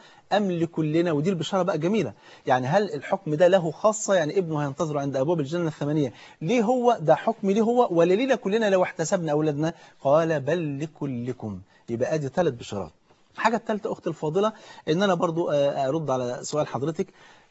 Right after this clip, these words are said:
هل هو لما مات وعنده تسع سنين هل يعذب وهو في السن ده؟ آه، بعد أن مات وبعد مرض طويل،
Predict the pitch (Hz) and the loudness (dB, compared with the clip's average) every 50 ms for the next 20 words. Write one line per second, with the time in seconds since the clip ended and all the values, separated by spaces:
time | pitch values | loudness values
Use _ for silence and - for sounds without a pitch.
0 | _ _ _ _ - - 180 196 190 190 214 202 190 185 - - 143 135 143 135 | _ _ _ _ -4 0 0 2 2 2 2 2 0 0 -2 -2 -4 -4 -2 -2
1 | 135 139 165 180 170 - - 127 139 160 170 147 131 - 190 185 - - 135 127 | 0 0 2 0 0 0 0 0 2 2 0 0 -2 -2 -2 -2 -2 -2 -6 -6
2 | - - 135 139 165 160 143 131 120 143 175 190 175 147 135 131 160 175 156 123 | -6 -6 -4 -4 -2 -2 -4 -4 -4 -4 -4 -2 -2 -2 -2 -2 -2 -4 -6 -4
3 | 123 123 110 98 - _ _ _ _ _ _ - - 120 123 147 160 156 139 - | -4 -4 -4 -4 -8 _ _ _ _ _ _ -10 -6 -4 -2 0 0 -2 -2 -4
4 | - - - - 185 165 143 139 165 190 202 - - _ _ _ _ _ _ _ | -6 -8 -6 -4 -2 -2 -2 -2 -2 -2 -4 -6 -12 _ _ _ _ _ _ _
5 | _ _ _ _ _ _ _ _ _ _ _ _ _ _ - 120 127 127 127 123 | _ _ _ _ _ _ _ _ _ _ _ _ _ _ -6 -2 0 0 0 2
6 | 123 147 151 143 131 139 123 123 123 135 147 156 151 151 139 131 127 123 123 127 | 4 4 4 4 2 -2 -4 -4 -4 -4 -4 -4 -4 -2 -2 -2 -2 -2 -2 -2
7 | 143 156 151 - - - 135 131 151 185 196 | 0 -2 -2 -2 -4 -4 -2 0 0 -2 -2